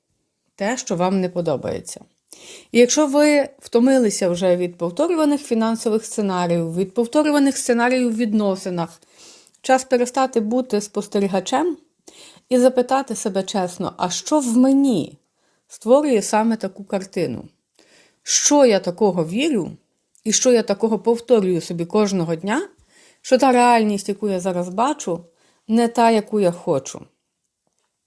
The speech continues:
Я відкриваю можливість записатися на коротку діагностику, щоб дізнатися і щоб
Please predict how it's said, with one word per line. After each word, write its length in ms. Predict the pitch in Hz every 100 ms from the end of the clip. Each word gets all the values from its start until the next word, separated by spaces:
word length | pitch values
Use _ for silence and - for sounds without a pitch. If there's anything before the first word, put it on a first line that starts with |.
| _ _ _ _ _ _
Я 320 | - 208 220 208
відкриваю 760 | 202 - 202 190 196 185 180 - _ -
можливість 520 | 185 196 196 190 175
записатися 680 | 175 185 185 190 180 170 -
на 140 | 175 175
коротку 580 | 190 185 175 - 160
діагностику, 800 | 160 170 165 202 302 - 185 - - _ _ _ _ _ _ _ _
щоб 340 | - - 233 196
дізнатися 800 | 220 208 247 320 294 254 220 190
і 60 | 196
щоб 320 | - 202 185